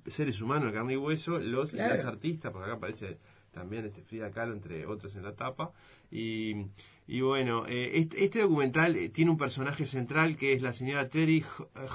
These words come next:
Speaker 1: Horton, si no digo mal, Terry Horton, este, que es una señora, es una camionera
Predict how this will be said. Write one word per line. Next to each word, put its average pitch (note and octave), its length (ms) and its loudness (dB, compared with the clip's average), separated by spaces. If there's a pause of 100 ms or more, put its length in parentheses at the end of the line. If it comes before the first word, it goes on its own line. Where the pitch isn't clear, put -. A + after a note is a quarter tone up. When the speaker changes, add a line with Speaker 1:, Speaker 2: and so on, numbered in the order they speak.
(100)
Speaker 1:
Horton, D#3 600 4 (320)
si A2+ 160 -10
no A2 80 -4
digo A#2 180 0
mal, D3 320 2
Terry D3+ 280 -2
Horton, D3 540 0
este, G#2+ 680 -2 (500)
que D#3 420 4
es C#3 140 -4
una D3 140 0
señora, D#3 260 4
es E3+ 80 2
una G3 120 2
camionera D3 720 4